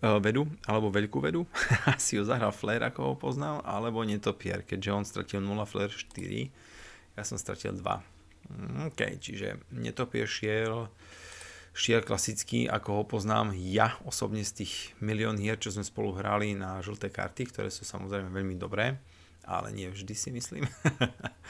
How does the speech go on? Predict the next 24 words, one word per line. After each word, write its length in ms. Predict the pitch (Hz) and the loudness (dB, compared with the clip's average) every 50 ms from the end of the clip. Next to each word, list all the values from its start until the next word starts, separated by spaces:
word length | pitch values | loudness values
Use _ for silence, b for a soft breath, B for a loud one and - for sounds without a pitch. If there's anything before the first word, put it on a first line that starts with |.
| B B B B B B B - | B B B B B B B -10
Mm, 480 | 107 107 110 110 110 110 110 110 110 - - | -8 -6 -6 -4 -4 -4 -4 -4 -4 -4 2
ale 320 | - 110 110 113 110 104 | 4 6 8 8 8 6
v 80 | - - | 4 0
tomto 240 | - 120 110 - - | 0 0 0 0 -4
prípade, 560 | - - 104 - 104 101 101 98 98 101 104 98 98 101 | -6 -6 -2 2 4 4 4 2 0 -4 -4 -6 -8 -6
ako, 480 | 98 104 - - 101 98 95 95 92 92 87 - - - - - - - - | -8 -8 -4 -2 0 2 2 0 -2 -6 -10 -14 -20 -20 -20 -20 -18 -12 -6
mm, 320 | 120 117 113 107 101 92 - | -4 -4 -4 -4 -6 -8 -6
s 240 | - - - - - - - B B B B B B B B B B B B B B - | -4 -4 -4 -6 -8 -16 -20 B B B B B B B B B B B B B B 6
tým, 160 | - 139 143 | 8 10 10
že 160 | 139 117 123 | 10 10 10
mal 400 | 127 123 117 110 107 107 107 107 | 10 10 10 10 10 8 8 6
produkciu, 1040 | 104 - - 113 113 107 117 104 - - - 117 113 110 110 110 107 107 107 110 107 B B B B B B B B B B - - - 85 85 - | 4 2 0 0 2 2 0 -2 0 0 0 2 2 2 2 2 2 2 0 0 -2 B B B B B B B B B B -14 -12 -12 -12 -12 -8
produkciu 720 | 113 113 110 117 120 - - - 113 107 104 104 104 101 101 98 | -6 -6 -4 -6 -6 -4 -4 -2 -2 -2 0 0 -2 -2 -2 -2
vedy 480 | 104 104 101 104 104 104 104 104 104 104 - 117 113 | -2 -2 0 0 0 0 0 0 -2 -4 -6 -8 -6
iba 160 | 98 98 98 | -4 -4 -4
dva 480 | 92 92 92 90 92 95 110 123 123 - - - - | -4 -6 -8 -2 4 6 6 6 4 2 -8 -14 -12
z 160 | 107 104 101 | -10 -8 -4
dvoch 160 | 95 98 95 | -4 -2 -2
labákov, 720 | 95 95 98 98 101 104 98 - - 107 107 104 107 107 104 101 | 0 -2 0 2 0 0 0 0 2 2 4 4 2 2 0 -4
mal 320 | 101 101 98 98 98 98 98 | -2 -2 0 0 0 -2 -4
jednu 480 | 95 95 101 104 107 101 101 101 95 | -6 -4 0 0 0 0 0 -2 -2
vedu, 320 | 95 98 101 101 104 101 98 | 0 0 0 0 -2 -4 -4
tak, 320 | - 92 90 - - - | -6 -10 -10 -10 -10 -8
eh, 240 | - 90 90 92 92 | -6 -6 -4 -6 -6